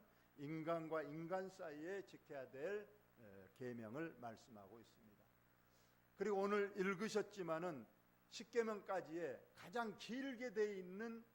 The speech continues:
조항이 두 개가 있습니다. 바로 이 계명하고, 어, 제 사 계명입니다. 이것은 좀 길게 자세한 설명을 붙여놨고 특히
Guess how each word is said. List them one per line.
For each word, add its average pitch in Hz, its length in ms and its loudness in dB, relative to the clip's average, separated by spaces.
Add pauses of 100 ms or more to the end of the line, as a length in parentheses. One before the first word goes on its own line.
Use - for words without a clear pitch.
(480)
조항이 151 640 4 (460)
두 202 240 2
개가 147 240 6
있습니다. 98 560 -12 (1700)
바로 147 460 2
이 202 300 0
계명하고, 165 1040 2 (500)
어, 104 240 -14
제 156 340 4
사 208 400 -4
계명입니다. 104 640 -6 (120)
이것은 170 340 -2
좀 156 260 -2
길게 214 680 2 (200)
자세한 - 580 -2
설명을 196 800 -4
붙여놨고 107 680 -12 (380)
특히 226 560 -2